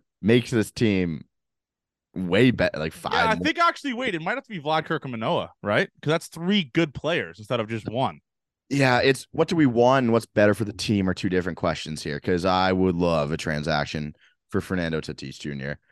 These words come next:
Speaker 2: <laughs> Dude, he's so good. <laughs>
Speaker 1: So cool.
Speaker 2: He's who we think Vladdy is, really. I mean, just like a
Speaker 1: Well,
Speaker 2: swaggy
Speaker 1: just speed, yeah.
Speaker 2: Yeah, like, just a swaggy. Oh, he's, he's the best. Um,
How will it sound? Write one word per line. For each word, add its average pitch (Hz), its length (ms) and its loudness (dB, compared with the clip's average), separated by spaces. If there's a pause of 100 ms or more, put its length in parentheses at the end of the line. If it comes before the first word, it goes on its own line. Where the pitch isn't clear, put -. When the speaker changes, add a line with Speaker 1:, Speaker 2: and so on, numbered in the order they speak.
(1080)
Speaker 2:
<laughs> - 200 -14 (640)
Dude, 104 380 -4
he's 127 240 -2
so 113 280 2
good. 107 400 -2 (340)
<laughs> 302 60 -4 (600)
Speaker 1:
So - 300 -4
cool. - 360 -12 (140)
Speaker 2:
He's 185 240 -4
who 220 140 -4
we 220 100 -4
think 180 260 -14
Vladdy 127 480 -8
is, - 360 -20
really. 98 420 -6
I 113 140 2
mean, 117 320 2
just 120 180 -14
like 113 220 -6
a 113 40 -2
Speaker 1:
Well, 117 240 6
Speaker 2:
swaggy 123 40 4
Speaker 1:
just 127 220 4
speed, 104 500 4
yeah. 78 340 0 (240)
Speaker 2:
Yeah, 123 220 -2
like, 104 160 -4 (440)
just 127 220 -14
a 127 40 -6
swaggy. 131 880 -2 (920)
Oh, 113 160 -2
he's, 110 200 -4
he's 117 200 -6
the 107 100 -6
best. 90 420 -6
Um, 110 540 -2